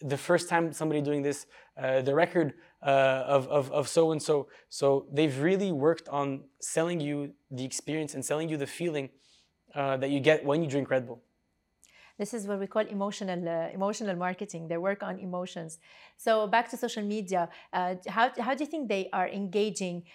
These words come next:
Speaker 2: uh, the viewers? Uh, so we said they're not selling.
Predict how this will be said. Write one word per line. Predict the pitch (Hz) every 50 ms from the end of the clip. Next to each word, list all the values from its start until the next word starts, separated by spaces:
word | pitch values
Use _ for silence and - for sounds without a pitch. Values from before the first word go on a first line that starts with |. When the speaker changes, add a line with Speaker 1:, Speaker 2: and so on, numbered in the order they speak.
| - _ -
Speaker 2:
uh, | 185 175 175 170 170 170 170 170 170 170
the | 170 196 196
viewers? | 175 170 175 208 214 208 190 180 170 175 170 170 175 170 170 - - - 190
Uh, | 175 170 170 170 170 170 170 170 175 - - - 196 -
so | - 240 220
we | 208 196 214 226
said | 220 - 240 226 196 -
they're | 202 202 196
not | 202 202 202 202 _ _ -
selling. | - - - 254 269 277 196 165 165 170 165